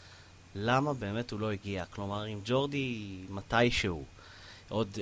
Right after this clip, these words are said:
עשר שנים כמובן, יעזוב את מכבי תל אביב, הייתי רוצה שהוא ייתן ראיון כנה,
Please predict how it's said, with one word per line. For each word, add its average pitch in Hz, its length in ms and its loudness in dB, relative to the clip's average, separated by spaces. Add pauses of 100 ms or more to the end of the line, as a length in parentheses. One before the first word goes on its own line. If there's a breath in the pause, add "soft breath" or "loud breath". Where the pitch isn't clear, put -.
עשר 117 320 0
שנים 104 380 0
כמובן, 92 520 -2
יעזוב 95 400 2
את 131 140 -2
מכבי 131 320 -2
תל 135 180 0
אביב, 147 240 0
הייתי 139 220 -4
רוצה 135 180 -6
שהוא - 140 -6
ייתן 123 220 -4
ראיון 104 480 -4
כנה, 85 280 -4